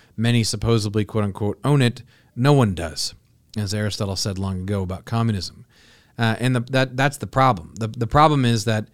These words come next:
uh, you need, uh, one, and, uh, you know, any form of government, uh, will have some mixture,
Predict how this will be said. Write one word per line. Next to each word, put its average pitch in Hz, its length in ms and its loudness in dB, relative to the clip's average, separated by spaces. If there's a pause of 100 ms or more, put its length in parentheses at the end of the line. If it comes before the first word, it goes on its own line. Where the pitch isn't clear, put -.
(340)
uh, 110 220 -2
you 123 180 2
need, 131 640 4 (380)
uh, 104 280 -4 (120)
one, 113 480 0
and, 120 240 -2
uh, - 80 -10
you 185 160 -4
know, 160 80 4
any 190 140 4
form 143 260 2
of 117 80 0
government, 120 380 0
uh, 92 300 -12
will 107 60 -8
have 110 160 -4
some 120 360 2
mixture, 104 600 -4